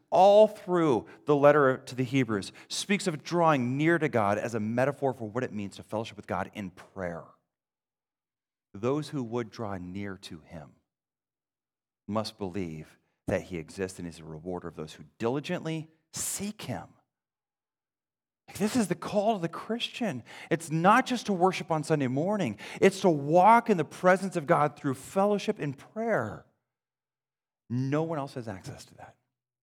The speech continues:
It is an exclusive pass handed only to those who are righteous through Christ. Is he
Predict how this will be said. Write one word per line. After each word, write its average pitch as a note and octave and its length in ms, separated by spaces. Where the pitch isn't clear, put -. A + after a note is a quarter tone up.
It C3+ 80
is C#3+ 120
an A2 80
exclusive B2+ 720
pass - 520
handed A2+ 340
only B2 400
to A2+ 160
those - 400
who B2 140
are F#2 140
righteous F#2 500
through - 220
Christ. - 580
Is G#2+ 420
he E2 520